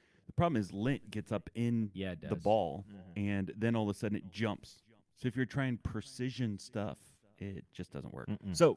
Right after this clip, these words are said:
Speaker 1: back to part of the team. L-, uh, like it, comment,
Speaker 2: Uh-huh.
Speaker 1: anything.
Speaker 2: Anything. Comment, "I ate broccoli today."
Speaker 1: Yes.
Speaker 2: Hashtag part of the team.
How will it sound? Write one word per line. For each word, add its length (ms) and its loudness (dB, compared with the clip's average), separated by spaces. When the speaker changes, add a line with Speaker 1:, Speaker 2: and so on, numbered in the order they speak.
Speaker 1:
back 220 0
to 100 -2
part 200 0
of 60 0
the 60 -6
team. 300 -6
L-, 260 -4
uh, 320 -6
like 280 0
it, 140 0
comment, 600 -2
Speaker 2:
Uh-huh. 340 -4
Speaker 1:
anything. 440 0
Speaker 2:
Anything. 420 -6
Comment, 420 -2
"I 400 -4
ate 280 -2
broccoli 460 0
today." 480 -6
Speaker 1:
Yes. 280 -2
Speaker 2:
Hashtag 280 -4
part 160 -2
of 60 -4
the 60 -8
team. 260 -12